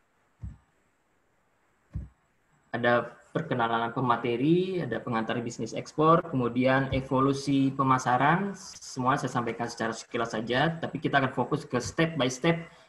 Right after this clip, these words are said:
pemasaran ekspor. Mungkin akan memakan waktu sekitar empat puluh lima menit, karena kita akan langsung praktik.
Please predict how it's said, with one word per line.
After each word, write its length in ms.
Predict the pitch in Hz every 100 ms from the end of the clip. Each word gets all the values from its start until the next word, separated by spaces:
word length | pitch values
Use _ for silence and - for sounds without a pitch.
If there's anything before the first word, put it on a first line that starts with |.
| _
pemasaran 560 | 135 120 120 117 120 127
ekspor. 560 | - - 175 202 -
Mungkin 240 | 127 156 127
akan 160 | 127
memakan 320 | 113 110 117
waktu 480 | 117 117 - 160 156
sekitar 400 | - 135 - 120
empat 160 | 120 120
puluh 240 | 117 117
lima 80 | 113
menit, 320 | 107 143 165 160 _ _ _ _ _ 120
karena 160 | 131
kita 320 | 139 135 139
akan 160 | - 113 113 110 110 107 - -
langsung 320 | 165 160 143
praktik. 480 | 123 - 165 170